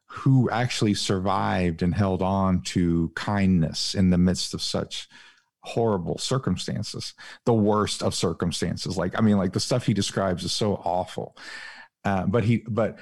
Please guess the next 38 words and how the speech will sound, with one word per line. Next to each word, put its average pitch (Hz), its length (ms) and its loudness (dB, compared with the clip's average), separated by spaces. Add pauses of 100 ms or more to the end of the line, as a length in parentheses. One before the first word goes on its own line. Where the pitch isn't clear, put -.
(120)
w-, - 260 -2
the, 123 320 0
the 113 100 0
difference 123 640 0
was 90 440 0
who 120 300 2
had 101 400 -2
purpose, - 680 -4 (240)
who 165 240 6
believed 135 600 4
that 98 120 -2
there 101 140 0
was 95 180 0
a 90 60 -2
higher 107 400 -2
purpose - 540 -4
that - 160 -2
they 95 100 0
were, 85 260 0 (160)
that 101 220 -2
they 98 120 2
were 90 360 0 (800)
still 139 380 2
a 104 40 0
part 104 380 0
of, 80 180 -2
even 135 320 4
in 151 80 6
the 147 60 6
midst 139 320 4
of 98 80 0
these 104 320 2
awful 107 320 0
circumstances, 90 880 -2 (360)
that 104 180 0
the 92 60 0
people 143 460 2
who 107 360 4